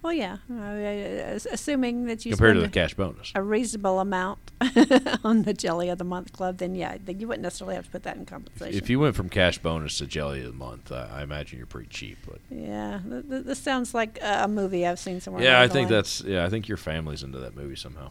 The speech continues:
Speaker 1: Yeah.
Speaker 2: All right, so, wow, where are we at? I totally lost my train of thought. Uh, the de, de minimis, de min-, how do you say that? De minimis gift fringe benefits.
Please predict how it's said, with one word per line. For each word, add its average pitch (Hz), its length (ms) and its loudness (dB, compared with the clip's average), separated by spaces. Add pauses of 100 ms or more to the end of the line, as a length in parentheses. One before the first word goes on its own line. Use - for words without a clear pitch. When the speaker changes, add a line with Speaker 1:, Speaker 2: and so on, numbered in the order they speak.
Speaker 1:
Yeah. 190 460 -10 (320)
Speaker 2:
All - 80 0
right, 85 260 0
so, 98 400 4 (560)
wow, 87 320 4
where 90 200 2
are 90 60 2
we 82 120 2
at? 76 160 0
I 76 100 -2
totally 90 400 -2
lost 71 300 -4
my 69 100 -6
train 69 240 -8
of 62 140 -12
thought. 65 320 -8 (760)
Uh, 67 320 -6
the 87 200 -4
de, 95 160 0
de 101 320 -2
minimis, 120 720 4 (140)
de 80 100 -2
min-, 85 220 -6
how 92 140 -6
do 117 60 -6
you 101 120 -2
say 90 380 0
that? 76 240 -4
De 71 80 -8
minimis 87 480 -6 (140)
gift 82 280 -6
fringe 87 440 -6
benefits. 80 600 -8